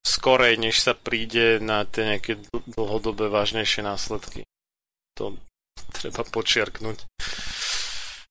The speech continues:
Čiže všelijaké autoimunitné choroby a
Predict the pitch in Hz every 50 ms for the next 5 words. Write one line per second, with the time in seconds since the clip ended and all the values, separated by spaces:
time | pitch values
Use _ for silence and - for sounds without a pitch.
0 | _ _ _ _ _ _ _ - - - 113 104 98 110 117 117 110 110 110 107
1 | - - - 127 117 117 113 107 - - 120 117 117 113 - - 117 113 117 117
2 | 117 113 - 123 117 - - - 110 110 117 117 113 113 120 117 117 113 113 110
3 | 107 107 107 107